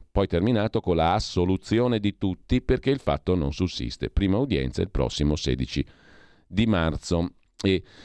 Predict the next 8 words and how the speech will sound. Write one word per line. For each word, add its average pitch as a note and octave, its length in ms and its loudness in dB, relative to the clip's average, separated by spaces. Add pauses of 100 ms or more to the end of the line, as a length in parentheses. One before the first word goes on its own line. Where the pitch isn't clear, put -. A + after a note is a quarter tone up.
(300)
il A2+ 180 2
gup C3+ 320 2
di A2 160 2
Roma C#3+ 340 2
ha F#2 60 0
parlato A2+ 540 0
di F2 260 -2
congiura G#2 840 2